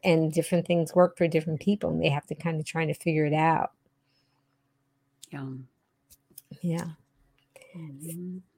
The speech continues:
Speaker 1: So, um, if somebody was,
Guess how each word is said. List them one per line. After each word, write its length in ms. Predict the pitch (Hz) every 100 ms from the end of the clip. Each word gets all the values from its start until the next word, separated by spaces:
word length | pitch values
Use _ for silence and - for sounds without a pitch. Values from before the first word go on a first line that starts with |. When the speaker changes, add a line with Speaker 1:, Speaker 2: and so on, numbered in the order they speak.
| -
Speaker 1:
So, 440 | - 214 208 -
um, 520 | - 202 190 180 175
if 180 | - 214
somebody 440 | - 254 247 240 214
was, 560 | 180 180 170 - -